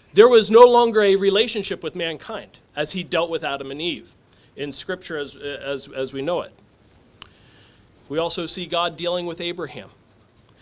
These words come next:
And as he dealt with Abraham, we see a God that is a God of provision and guidance, a God that, that gives direction to humanity through life.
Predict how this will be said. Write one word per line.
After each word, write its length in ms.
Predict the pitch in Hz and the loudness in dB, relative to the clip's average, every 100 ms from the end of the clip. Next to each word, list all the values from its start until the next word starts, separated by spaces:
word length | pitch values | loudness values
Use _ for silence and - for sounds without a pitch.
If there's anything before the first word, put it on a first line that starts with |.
| - | -20
And 80 | 139 | -2
as 160 | 170 175 | -2 2
he 140 | 202 | 0
dealt 260 | 170 208 214 | 6 8 8
with 180 | 202 202 | 4 8
Abraham, 580 | 196 226 214 196 208 208 | 6 6 4 4 2 2
we 140 | 208 | -2
see 240 | 196 226 214 | -2 2 2
a 80 | |
God 480 | 196 196 202 208 208 | 2 2 4 4 2
that 160 | 202 196 | 2 2
is 120 | 190 | 2
a 60 | 180 | -2
God 400 | 170 190 202 202 | -2 0 2 0
of 140 | 196 | -4
provision 720 | - 185 165 202 226 190 180 | -4 -4 6 6 6 0 -2
and 200 | 175 165 | -2 -4
guidance, 680 | 170 180 208 196 123 - - - - - - | 0 2 4 2 -2 -12 -16 -16 -20 -20 -6
a 120 | 170 | -2
God 380 | 170 208 226 214 | 4 6 6 6
that, 280 | 208 202 - - 156 | 2 2 -8 -14 2
that 240 | 196 - | 2 2
gives 340 | 208 262 233 | 0 0 0
direction 840 | - 247 226 214 226 233 - 139 98 _ _ _ _ _ _ _ _ _ - | 0 2 4 4 2 -2 -6 -8 -10 _ _ _ _ _ _ _ _ _ -6
to 120 | 190 | -4
humanity 720 | 185 202 190 196 208 202 185 | -2 -2 2 2 2 -2 -8
through 240 | 143 - 151 | -10 -10 -10
life. 520 | 139 104 - - - | -10 -12 -20 -20 -20